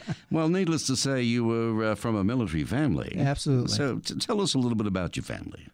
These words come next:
Speaker 2: Well, so, so my, my father, uh, is from North Carolina, and he joined the, the service, uh,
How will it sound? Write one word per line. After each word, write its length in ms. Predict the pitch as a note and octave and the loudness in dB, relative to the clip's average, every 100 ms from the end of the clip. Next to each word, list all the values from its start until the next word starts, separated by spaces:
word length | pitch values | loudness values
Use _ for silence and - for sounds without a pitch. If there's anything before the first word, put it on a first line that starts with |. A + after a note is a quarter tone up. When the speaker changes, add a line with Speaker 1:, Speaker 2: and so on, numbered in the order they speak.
| - | -2
Speaker 2:
Well, 300 | A#3 A#3 A3+ | 2 2 0
so, 400 | - E3+ D#3 D#3+ - | 0 2 4 2 0
so 140 | E3+ | 2
my, 260 | D3+ C#3+ D3+ | 4 4 2
my 160 | F#3 C3+ | 2 2
father, 680 | D#3 D3 D3+ D3+ D3 C#3+ | 4 2 4 4 6 6
uh, 340 | C3+ B2+ B2+ B2 - | 6 4 4 2 0
is 160 | C#3 - | 0 0
from 440 | - C3 B2 D#3 | 2 2 2 0
North 300 | F3+ D3 C3+ | 2 4 4
Carolina, 600 | - C3+ B2+ B2 B2+ C3+ - _ _ _ _ - | 2 2 4 4 4 2 0 _ _ _ _ -4
and 200 | B2 B2 | 2 4
he 280 | C3+ C3 C3 | 6 4 2
joined 580 | B2+ C3 C#3 C#3 C3 | 2 2 4 4 2
the, 360 | A#2+ B2+ A#2+ A#2+ - - | 2 2 2 0 -4 -6
the 140 | B2 | -2
service, 600 | - D3+ D3 D#3+ D#3+ - | 2 2 4 4 2 2
uh, 220 | F#3 F3 | 4 2